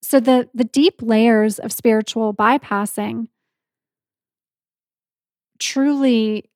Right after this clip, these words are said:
at its core is all about avoidance and repression. So we start to repress our true feelings and perhaps not deal with the things that are really going on with us.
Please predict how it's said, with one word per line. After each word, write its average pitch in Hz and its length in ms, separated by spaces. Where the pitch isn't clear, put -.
at 226 140
its 208 200
core 247 520
is - 180
all 233 220
about 214 400
avoidance 208 800
and 208 160
repression. 220 800
So - 120
we 240 80
start 240 300
to 247 120
repress 226 600
our 214 140
true 233 440
feelings 220 920
and 226 800
perhaps 226 540
not 226 340
deal 233 460
with 214 180
the 226 80
things 214 460
that 220 100
are 214 60
really 226 320
going 214 380
on 214 480
with 226 220
us. 214 420